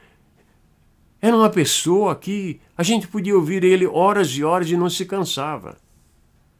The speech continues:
E quando ele estava pregando, depois de trinta minutos, a voz dele subia dois tons. E aí, podia esperar que vinha mesmo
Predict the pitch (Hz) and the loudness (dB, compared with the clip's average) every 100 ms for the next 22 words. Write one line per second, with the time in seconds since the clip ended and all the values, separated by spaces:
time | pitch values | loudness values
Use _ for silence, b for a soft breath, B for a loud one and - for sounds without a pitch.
0 | _ _ _ _ _ _ _ 269 139 240 | _ _ _ _ _ _ _ -8 -4 2
1 | 302 269 214 208 196 190 165 160 165 156 | 4 4 2 2 4 2 2 0 0 0
2 | 151 185 180 135 - 220 269 220 170 143 | 0 0 0 -2 -4 0 2 2 0 0
3 | 131 131 185 196 - 160 160 185 151 165 | 0 0 0 0 -2 -2 0 0 0 0
4 | 160 - 143 170 127 143 208 180 - 180 | -4 -6 -4 -4 -2 0 2 0 -2 2
5 | 170 185 220 - - _ _ _ _ _ | 2 0 -4 -14 -20 _ _ _ _ _
6 | _ _ _ _ _ _ _ _ _ _ | _ _ _ _ _ _ _ _ _ _
7 | _ _ 190 202 170 180 254 302 - _ | _ _ 2 6 6 6 2 -2 -8 _
8 | _ _ _ _ _ _ _ _ _ - | _ _ _ _ _ _ _ _ _ -6
9 | 226 220 247 - - 220 156 180 175 185 | -4 -2 -2 -4 -2 -2 0 -2 -4 -8
10 | 113 180 185 107 113 95 85 | -8 -8 -6 -4 -6 -8 -14